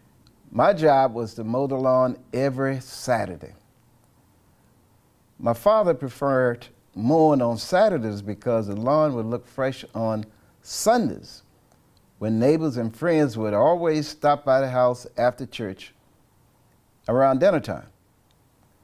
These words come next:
Now, in those days, neighbors and friends did not wait to be invited to dinner.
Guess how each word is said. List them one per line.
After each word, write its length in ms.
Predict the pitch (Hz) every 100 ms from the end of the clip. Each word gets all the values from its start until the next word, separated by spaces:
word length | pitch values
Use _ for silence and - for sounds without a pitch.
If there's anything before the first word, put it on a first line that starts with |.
| _ _ _ _ _ _ _
Now, 280 | 110 98 92 _ _ _ _
in 160 | - 180
those 280 | 196 214 151
days, 520 | 127 113 117 - - _ _ _ _ _ _ _ _ _ _ -
neighbors 460 | 113 175 185 156 135
and 180 | 127
friends 460 | - 175 156 143 113
did 220 | 120 135
not 280 | 135 139 -
wait 560 | 117 170 180 - - -
to 120 | 127
be 160 | 113 113
invited 540 | 110 104 185 170 -
to 80 | 98
dinner. 340 | 90 82 90